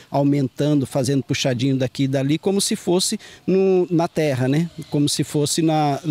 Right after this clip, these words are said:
num, numa casa. Então, é, pra Três Lagoas,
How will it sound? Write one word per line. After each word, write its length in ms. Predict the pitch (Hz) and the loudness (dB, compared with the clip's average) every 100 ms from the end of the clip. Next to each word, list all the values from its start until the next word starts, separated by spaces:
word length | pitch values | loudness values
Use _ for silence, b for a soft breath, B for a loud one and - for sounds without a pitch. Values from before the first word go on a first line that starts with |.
| 151 | -2
num, 280 | 143 147 151 | 2 2 0
numa 300 | 156 147 160 | 0 2 0
casa. 420 | - 120 113 120 120 B B B | -2 -4 -2 -6 -8 B B B
Então, 420 | 180 - 233 240 - | -4 0 0 -2 -2
é, 520 | 196 180 175 170 160 - - - | -2 2 2 2 0 -4 -16 -4
pra 160 | 202 | -2
Três 320 | 262 233 202 156 | 0 0 0 2
Lagoas, 720 | 151 127 170 208 147 120 - | 0 2 2 2 2 0 -4